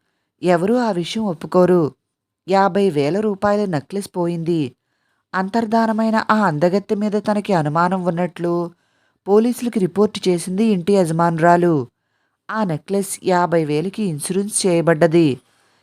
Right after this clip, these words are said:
శశికళ ఏమైనా చిక్కుల్లో పడుతుందేమోనని ఇన్సూరెన్స్ కంపెనీకి పెట్టిన కేసుని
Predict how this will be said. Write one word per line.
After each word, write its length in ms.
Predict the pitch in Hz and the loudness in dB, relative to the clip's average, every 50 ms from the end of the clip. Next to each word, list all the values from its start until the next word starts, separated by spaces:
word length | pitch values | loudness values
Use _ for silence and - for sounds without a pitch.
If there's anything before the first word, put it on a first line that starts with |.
| _ _ | _ _
శశికళ 460 | - - 190 190 - 233 - 240 240 | -6 -4 -4 -4 -4 -4 -2 0 2
ఏమైనా 540 | 240 226 196 175 175 170 185 190 190 196 202 | 2 2 2 2 2 0 0 -2 -2 -2 -2
చిక్కుల్లో 580 | 202 - - 165 151 _ - 202 208 208 220 220 | -4 -4 -6 -8 -6 _ -4 -4 -2 -2 -4 -2
పడుతుందేమోనని 1120 | 220 214 185 170 160 185 175 170 180 180 180 170 180 180 175 175 170 180 180 175 170 160 - _ _ _ _ _ _ _ _ _ - | 0 0 0 0 0 -2 -4 -2 -2 -2 0 0 -2 -2 -2 -2 -2 -2 -2 -2 -4 -4 -8 _ _ _ _ _ _ _ _ _ -6
ఇన్సూరెన్స్ 500 | 196 196 196 - 247 240 254 240 - - | -4 -4 -4 -4 -4 -4 -4 -4 -4 -4
కంపెనీకి 520 | - 226 208 190 220 202 214 208 208 214 | -2 -2 -2 -2 -2 -2 -2 -2 -2 -2
పెట్టిన 320 | 190 208 196 - 208 190 | -2 -2 -2 -2 -2 -4
కేసుని 760 | 202 202 - 151 143 156 - - 214 196 190 180 175 175 170 | -4 -4 -4 -4 -4 -4 -4 -6 -4 -4 -2 -2 -4 -4 -6